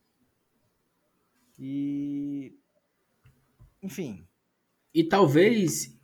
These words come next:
Speaker 2: e, e, e talvez, quem sabe, ele virando um reserva desse, e aí, por exemplo, ele,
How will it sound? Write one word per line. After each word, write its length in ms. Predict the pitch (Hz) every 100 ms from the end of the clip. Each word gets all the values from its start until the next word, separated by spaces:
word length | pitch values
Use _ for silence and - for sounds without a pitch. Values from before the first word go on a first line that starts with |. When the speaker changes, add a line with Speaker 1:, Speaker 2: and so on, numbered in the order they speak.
| _
Speaker 2:
e, 240 | 151 - -
e, 320 | 151 156 160
e 40 |
talvez, 380 | 151 175 160 160
quem 140 | 156 147
sabe, 320 | 135 117 120
ele 240 | 120 123
virando 440 | 113 120 127 123 123
um 40 |
reserva 400 | 110 107 113 110
desse, 480 | 104 156 208 - 127
e 100 | 135
aí, 120 | 151
por 300 | 185 - _
exemplo, 220 | 190 165 160
ele, 340 | 160 160 151